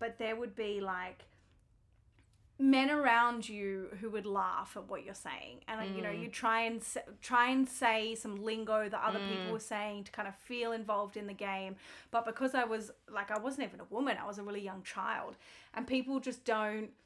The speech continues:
Speaker 1: take you seriously, and
Speaker 2: Definitely.
Speaker 1: it's, and it's hard. Like, it's
Speaker 2: It's
Speaker 1: hard when
Speaker 2: daunting.
Speaker 1: you, and because the best thing about sport is live sport. Like, the
Speaker 2: Mm.
Speaker 1: best thing about it is being at the game and being
Speaker 2: Yeah.
Speaker 1: able to get involved and
Speaker 2: Ugh.
Speaker 1: be part of that conversation. But it's really scary when you don't know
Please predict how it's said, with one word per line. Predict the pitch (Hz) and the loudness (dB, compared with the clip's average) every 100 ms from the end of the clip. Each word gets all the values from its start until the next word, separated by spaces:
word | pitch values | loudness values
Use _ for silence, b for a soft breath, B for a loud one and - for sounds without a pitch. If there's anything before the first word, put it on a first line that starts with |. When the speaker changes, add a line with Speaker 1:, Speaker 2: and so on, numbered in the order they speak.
| b b b b _ _ _ | b b b b _ _ _
Speaker 1:
take | - 220 220 208 | -6 -2 -2 -4
you | 220 208 208 - _ | -8 -6 -6 -8 _
seriously, | - - 226 220 220 233 - 254 349 480 - | -8 -6 -4 -2 -2 -4 -4 -2 0 0 2
and | 254 269 | 2 2
Speaker 2:
Definitely. | 156 143 | 0 -6
Speaker 1:
it's, | - 277 | -6 0
and | 302 | 0
it's | 320 | 2
hard. | - 381 466 175 190 | 6 8 8 6 2
Like, | 226 240 | -4 -4
it's | 202 | 0
Speaker 2:
It's | |
Speaker 1:
hard | 254 262 226 | 6 6 8
when | |
Speaker 2:
daunting. | 269 262 262 | 6 4 4
Speaker 1:
you, | 254 - | 0 2
and | 294 285 - 254 | 2 2 -4 -6
because | 294 294 262 | -4 -2 -4
the | - | -6
best | - 262 285 | -2 0 0
thing | 269 247 | -2 0
about | 208 - | 0 -2
sport | - 214 196 | -6 -6 -6
is | 190 | -4
live | 196 196 - | -2 -2 -4
sport. | - 180 151 - | -10 -10 -10 -8
Like, | 185 | -4
the | 196 | 0
Speaker 2:
Mm. | 196 | 4
Speaker 1:
best | 254 165 | 4 4
thing | 269 247 | 0 0
about | 214 208 208 | 4 4 4
it | - | -2
is | 185 | -6
being | 214 214 | -8 -8
at | 180 | -10
the | 196 | -8
game | 208 196 190 | -6 -6 -8
and | 202 | -6
being | 185 | -2
Speaker 2:
Yeah. | 180 | 0
Speaker 1:
able | 202 202 | -2 -4
to | |
get | 208 | -6
involved | 240 208 214 202 202 196 | -6 -2 0 0 -4 -6
and | 196 196 B | -10 -10 B
Speaker 2:
Ugh. | 202 196 | 6 6
Speaker 1:
be | 262 | 4
part | 254 - 277 285 330 | 2 0 8 10 10
of | 285 | 8
that | 247 - | 4 4
conversation. | - 214 202 202 180 190 185 196 | 0 -4 -4 -4 -4 -6 -10 -2
But | 277 277 | 0 0
it's | 294 | 0
really | 311 | 0
scary | 349 - 226 285 285 | 0 0 2 4 2
when | 220 220 | 0 -2
you | 214 | -2
don't | 202 220 226 | -2 -2 -2
know | 214 208 202 202 | -4 -2 0 -2